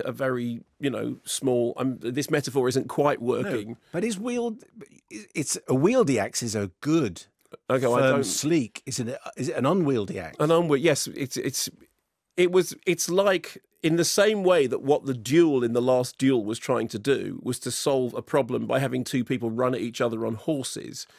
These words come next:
Speaker 1: it felt like it was dealing with an issue
Speaker 2: Yes.
Speaker 1: that the film itself felt like it was two people running at each other with horses rather than a, a dealing with the issue. Anyway, so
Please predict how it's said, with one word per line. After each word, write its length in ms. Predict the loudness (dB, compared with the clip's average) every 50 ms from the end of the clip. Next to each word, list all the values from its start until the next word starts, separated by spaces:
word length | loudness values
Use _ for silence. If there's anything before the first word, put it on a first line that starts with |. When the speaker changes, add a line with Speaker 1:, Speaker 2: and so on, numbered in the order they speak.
| _ _ -6
Speaker 1:
it 160 | -6 -4 -2
felt 220 | 2 2 2 2
like 180 | 2 0 -2 -2
it 60 | -4
was 140 | -6 -6 -4
dealing 340 | 0 0 0 2 2 0 0
with 140 | 0 0 -2
an 100 | -2 -2 0
issue 560 | -2 -2 -2 -2 -4 -4 -2 -2 -4 -4 -8 -12 _
Speaker 2:
Yes. 320 | -8 -6 -6 -4 -6 -4 0
Speaker 1:
that 180 | 2 2 2 2
the 80 | -2
film 320 | -4 0 0 2 2 4 2
itself 420 | 0 0 2 2 2 2 2 -2
felt 240 | -2 0 0 0 0
like 180 | 0 -2 -2 -4
it 60 | -6
was 140 | -8 -6 -4
two 180 | -2 -2 -2
people 240 | -2 -4 -6 -6 -4
running 300 | -2 -2 0 0 0 -2
at 60 | -4
each 180 | -6 -4 -2 -2
other 180 | -2 0 0
with 140 | -2 -4 -4
horses 500 | -2 -2 -2 -2 -2 -4 -6 -8 -6 -4
rather 320 | 0 0 2 0 0 -2 -4
than 160 | -4 -4 -2
a, 80 | -4 -4 -6 -6 -8 -10
a 20 | -10 -10 -12 -16 -20 -20 -20 _ -18 -8 -2
dealing 260 | 0 2 2 2 0
with 140 | -6 -4 -4
the 80 | -4 -4
issue. 160 | -4 -6 -6 -4 -2
Anyway, 280 | 0 0 0 -2 -6 -10 -12
so 360 | -6 -2 0 0 0 -2